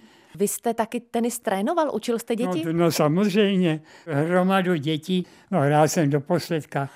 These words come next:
Speaker 1: Tenis není jediný sport, viď, te kterému vy jste se věnoval.
Speaker 2: No, ještě stolní tenis, fotbal jsem hrál závodně v Kostelci za Béčko. Na lyžích, hokeje. Chodili jsme polévat zimně kluziště. Já jsem se nadělal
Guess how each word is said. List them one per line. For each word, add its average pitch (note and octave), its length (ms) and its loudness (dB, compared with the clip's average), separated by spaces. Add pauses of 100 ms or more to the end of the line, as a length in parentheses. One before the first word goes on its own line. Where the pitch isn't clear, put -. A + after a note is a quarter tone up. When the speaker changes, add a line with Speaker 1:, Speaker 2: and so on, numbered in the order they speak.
(180)
Speaker 1:
Tenis B3 340 6
není C4+ 260 4
jediný A3+ 300 4
sport, F3+ 400 2
viď, G#3 200 0
te G3 120 -2
kterému F3+ 420 0
vy F3 100 2
jste F3+ 180 -2
se F#3+ 180 -2
věnoval. F3+ 580 -2
Speaker 2:
No, F3+ 200 2
ještě D#3+ 340 2
stolní G3+ 640 6
tenis, G3+ 800 2
fotbal G3 680 6
jsem G3 240 4
hrál E3 320 8
závodně F3+ 880 4
v - 80 -20
Kostelci F#3 760 2
za E3 200 4
Béčko. F#3+ 680 2
Na F#3+ 300 2
lyžích, A#3 600 6
hokeje. G3 720 6 (320)
Chodili F3 360 6
jsme F#3 220 2
polévat E3+ 720 6
zimně D#3+ 480 4
kluziště. E3+ 600 0
Já F#3 140 6
jsem F3+ 180 0
se F3+ 160 0
nadělal F3 380 4